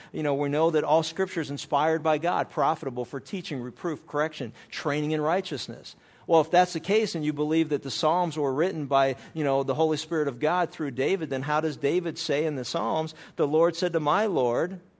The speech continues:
'Sit at my right hand until I put thine enemies beneath thy feet'?" If David then calls him Lord,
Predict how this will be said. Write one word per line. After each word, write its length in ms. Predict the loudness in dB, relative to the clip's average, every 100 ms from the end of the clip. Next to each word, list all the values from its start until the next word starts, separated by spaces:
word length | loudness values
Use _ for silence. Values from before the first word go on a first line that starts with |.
| _ _
'Sit 220 | -4 2 2
at 80 |
my 140 | 4 4
right 260 | 4 4
hand 300 | 2 0 -2
until 240 | -2 2 4
I 140 | 4
put 300 | 2 -4 -2
thine 220 | 0 0
enemies 480 | 0 -2 0 -2 -4
beneath 400 | -4 -4 -2 -2
thy 220 | -2 -2
feet'?" 440 | -4 -6 -4 -6 -8 -10 -6
If 160 | 0
David 340 | 4 4 4 2
then 160 | 0
calls 340 | 0 0 0 0
him 220 | -2 -2
Lord, 880 | 0 2 2 2 2 2 0 -4